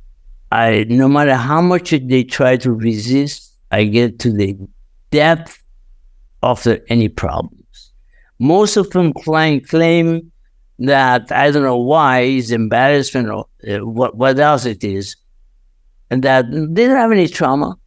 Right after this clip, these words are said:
In the end, you get and you find out that the,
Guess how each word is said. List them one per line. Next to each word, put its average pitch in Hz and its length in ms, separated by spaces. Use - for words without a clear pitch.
In 165 220
the 175 200
end, 214 240
you 160 140
get 185 240
and 175 160
you 156 340
find 170 420
out 123 440
that 131 320
the, 131 520